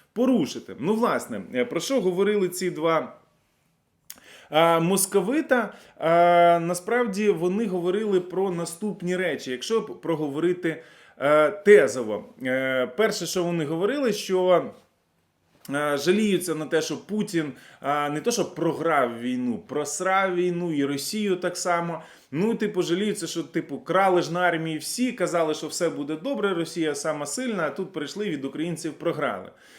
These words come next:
Е, теж постійно чомусь повторюють тезу про братський народ, що, зрозуміло, від цього тошнить і верне, ну, але вони періодично її повторюють там.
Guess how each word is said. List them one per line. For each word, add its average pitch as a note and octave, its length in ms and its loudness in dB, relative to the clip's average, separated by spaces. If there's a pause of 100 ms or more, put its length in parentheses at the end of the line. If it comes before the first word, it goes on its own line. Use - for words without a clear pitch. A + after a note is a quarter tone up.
(180)
Е, D3 180 2
теж C4 220 0
постійно G3+ 480 -4
чомусь G3+ 360 -2
повторюють E3 840 0
тезу D#3 320 2
про D#3 200 -2
братський D#3 520 -2
народ, E3+ 360 0
що, D#3 140 -6
зрозуміло, D3 580 -6
від C3+ 160 -6
цього C#3+ 220 -2
тошнить D#3+ 640 -4
і D3+ 40 -4
верне, A3 480 -2 (340)
ну, F#3 140 -2
але G3 260 2
вони E3+ 280 -2
періодично D#3 600 -4
її D3 460 -4 (400)
повторюють D3 680 2
там. G2 240 -4